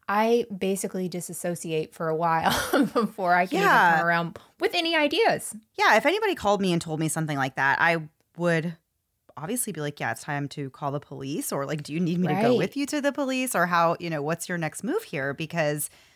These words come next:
Speaker 2: that is, that would be a very terrifying thing for your spouse to say to you.
Speaker 1: For sure. And so, of course, like we're saying, this call makes Kathy upset and she's concerned for her friend. But instead of contacting authorities or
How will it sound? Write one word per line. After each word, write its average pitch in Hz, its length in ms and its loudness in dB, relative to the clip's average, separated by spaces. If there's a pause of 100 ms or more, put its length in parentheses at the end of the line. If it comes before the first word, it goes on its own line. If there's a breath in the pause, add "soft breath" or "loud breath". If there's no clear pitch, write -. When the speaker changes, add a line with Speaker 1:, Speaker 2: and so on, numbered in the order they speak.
(300 soft breath)
Speaker 2:
that 139 240 -2
is, 151 320 -6
that 156 160 -2
would 165 100 2
be 165 140 0
a 160 40 0
very 143 200 0
terrifying 135 480 -2
thing 135 160 -6
for 135 200 -8
your 127 140 -8
spouse - 500 -2
to 139 280 -6
say 254 200 -4
to - 80 -6
you. 120 280 -8 (100)
Speaker 1:
For 226 320 -2
sure. 196 560 -4 (320 soft breath)
And 233 160 0
so, 240 160 4
of 220 140 -4
course, 269 460 0 (120)
like 175 300 0
we're 233 160 2
saying, 175 420 -2
this 220 220 -4
call 196 420 2
makes 185 320 -4
Kathy 269 460 -2
upset 139 480 -2
and 170 180 -6
she's 190 180 -6
concerned 208 460 -2
for 214 140 -4
her 160 160 0
friend. 156 440 -8 (360 loud breath)
But 151 180 -4
instead 165 320 -8
of 147 140 -8
contacting 247 760 -4
authorities 151 720 -6
or 156 320 -6